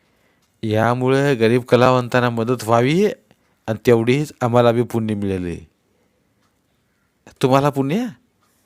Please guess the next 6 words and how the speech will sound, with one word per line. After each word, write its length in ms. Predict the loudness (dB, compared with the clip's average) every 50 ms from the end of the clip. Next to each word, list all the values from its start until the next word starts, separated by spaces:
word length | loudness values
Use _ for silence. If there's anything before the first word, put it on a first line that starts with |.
| _ _ _ _ _ _ _ _ _ _ -2
कसलं? 480 | -2 -2 0 2 4 4 6 4 4 2 -4 -8 _ _ _ _ _ _ _ _ _ _ _ _ _ _ _ _ _ _ _ _ _ _ -2
हेच 460 | 2 4 6 6 4 2 -2 -16 -20 _ _ _ _ _ _ _ _ _ _ _ _ _ _ -20 -20 _ _ -12 -4
देवाधर्माची 760 | 2 4 4 6 6 6 6 6 2 2 2 0 0 0
गाणी 220 | 2 2 2 2 2
ऐकल्याचं. 800 | 2 0 0 -2 -2 -2 -2 -2 -2 -4 -6 -6 -8 -10 -12 -14 -16 -18 -20 -20 _ _ _ _ _ _ _ _ _ _ _ _ _ _ _ _ _ _ _ _ _ _ _ _ _ _ _ _ _ _ _ _ _ _ _ _ -6
म्हणजे 480 | -4 -2 -2 -2 -2 -2 0 0 -2